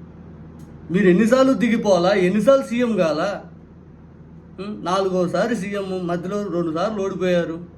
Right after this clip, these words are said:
రెండు సార్లు, మూడు సార్లు ఓడిపోయారు. ఆ, పదిహేను ఏళ్ళు మీరు ప్రతిపక్షంలోనే ఉన్నారు కదా. ఇంకా కూడా ఈ type of రాజకీయాలు మంచిది కాదండి, అస్సలు మంచిది కాదు.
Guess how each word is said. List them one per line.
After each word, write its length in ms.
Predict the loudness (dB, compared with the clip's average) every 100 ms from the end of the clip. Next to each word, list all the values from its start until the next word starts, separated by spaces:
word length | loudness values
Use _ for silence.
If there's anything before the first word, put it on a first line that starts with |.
| -20 -20 -20 -20 -12
రెండు 120 | -8 -4
సార్లు, 280 | -2 -2
మూడు 280 | -2 -2 -2
సార్లు 280 | -2 -2 -2
ఓడిపోయారు. 560 | -2 -2 -2 -2 -2 -8 -14 -18 -20 -20 -20 -20 -20 -20 -20 -20 -20 -20 -20 -10
ఆ, 220 | -8 -8 -6
పదిహేను 340 | -2 0 0 0
ఏళ్ళు 160 | 0
మీరు 160 | 0 -2
ప్రతిపక్షంలోనే 720 | -2 -4 -4 -6 -4 -2 -2
ఉన్నారు 320 | -2 -2 -2
కదా. 300 | -2 -4 -8 -14 -20 -20 -20 -20 -20 -20 -20 -12 -4
ఇంకా 320 | 0 4 4
కూడా 240 | 4 4
ఈ 260 | 4 2 2
type 360 | 2 2 -2
of 80 | -2
రాజకీయాలు 460 | 0 0 -2 -6 -2
మంచిది 320 | -2 -4 -4
కాదండి, 480 | -4 -4 -4 -6 -12 -18 -20 -20 -20 -20 -20 -20 -20
అస్సలు 320 | -16 -4 0
మంచిది 360 | 2 2 0 -2
కాదు. 220 | -4